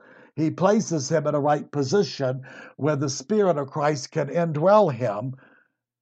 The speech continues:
in a relationship that he doesn't indwell the world. You see, if the truth's known, God is everywhere. There's not a place he is not. Paul said, "We live and move and have our being in him."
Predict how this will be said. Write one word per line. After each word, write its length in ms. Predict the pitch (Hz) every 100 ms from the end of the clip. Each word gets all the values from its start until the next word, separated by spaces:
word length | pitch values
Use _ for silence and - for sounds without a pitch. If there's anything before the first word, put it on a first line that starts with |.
| _
in 180 | 139 135
a 180 | 131 113
relationship 920 | 139 147 165 202 - 143 123 147 127
that 120 | 131 135
he 80 |
doesn't 500 | 135 165 175 - 131 - - - _
indwell 420 | 143 131 139 123
the 80 | 117
world. 460 | 139 180 123 78 - _ _ _ _ _ _ _ _ _ _ _ _ _ - 156
You 80 | 131
see, 220 | 190 180
if 100 | 131
the 100 | 156
truth's 420 | 135 233 202 -
known, 360 | 170 156 131 135 - -
God 260 | 208 233
is 140 | 214 143
everywhere. 580 | 202 190 151 123 101 107
There's 300 | 185 196 135
not 200 | 190 175
a 60 |
place 400 | 127 175 185 170
he 140 | 170 156
is 180 | 139
not. 420 | 147 202 170 - - - _ _ _ -
Paul 260 | 190 214
said, 380 | 208 185 160 151
"We 140 | 160 165
live 320 | 170 202 170
and 160 | 160
move 340 | 156 196 220 147
and 120 | 139
have 240 | 147 175
our 180 | 151 135
being 560 | 113 214 262 233 156 123
in 260 | 123 120
him." 440 | 110 110 113 87